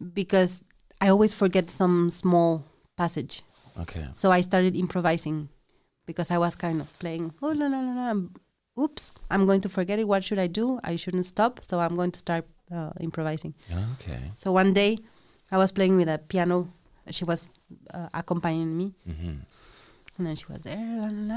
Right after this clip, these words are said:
Speaker 1: la. She was a teacher. And I was playing, and then I forgot, and I started improvising, and then she was looking at the, uh, uh, at the sheet, and I was like, "She's not playing what <laughs> is written." And she was, I,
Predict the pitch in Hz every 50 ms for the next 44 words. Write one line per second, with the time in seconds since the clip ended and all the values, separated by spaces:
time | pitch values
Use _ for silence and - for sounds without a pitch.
0 | 247 262 247 - 196 175 160 170 160 - 175 156 - - - - _ _ _ _
1 | _ _ _ - 180 175 175 180 175 - - 202 190 185 185 170 170 170 180 180
2 | 180 180 - - 175 170 165 160 180 180 190 185 - - - _ 185 175 170 170
3 | 156 - - 175 170 170 170 180 170 160 160 165 165 - 190 180 165 165 160 160
4 | 160 - 180 165 170 165 - - - - _ _ 175 180 180 175 180 170 156 143
5 | 147 147 143 - - _ _ - _ _ _ - 156 156 - - - _ _ _
6 | _ _ - 165 156 170 - - 175 170 165 151 143 - 151 147 _ _ _ -
7 | - 214 220 262 302 285 - _ _ - 190 185 190 202 190 180 208 214 719 679
8 | 762 - - - _ - - 226 208 - - - 262 277 277 269 - - - -
9 | _ _ _ _ _ - - - - - - - 285 254 226 254 262 254 254 269
10 | 254 - 220 233